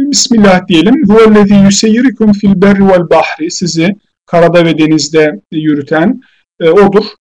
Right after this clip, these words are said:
ki hatta "izâ kuntum fil fulki", siz bir gemideydiniz. Efendim, "mecarayne bihim bi reyhin tayyibetin."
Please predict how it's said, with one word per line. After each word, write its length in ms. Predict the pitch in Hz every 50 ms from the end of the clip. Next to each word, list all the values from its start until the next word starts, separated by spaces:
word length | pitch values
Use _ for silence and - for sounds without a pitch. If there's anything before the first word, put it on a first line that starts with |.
| _ _
ki 140 | - 208
hatta 480 | 196 196 - 196 196 196 - 190 170 175
"izâ 300 | 170 170 185 170 165 170
kuntum 380 | 170 208 202 202 - 185 175 160
fil 240 | - - 170 156
fulki", 460 | - - 180 175 - - - 156 160 156
siz 260 | - 175 151 151 151
bir 100 | 156 147
gemideydiniz. 1040 | 147 - 151 151 156 151 147 156 147 143 135 135 143 160 214 240 - - - - _ _ _ _ _ _ _ _ 202
Efendim, 560 | 185 175 170 170 156 147 147 175 226 226 220
"mecarayne 680 | 214 208 190 208 208 208 233 240 247 226 214 214 202 180
bihim 320 | 175 156 175 196 196 180
bi 100 | 185 185
reyhin 440 | 214 220 220 196 - 208 208 202 202
tayyibetin." 800 | - 185 175 170 170 160 - 147 139 - - 147 196 254 -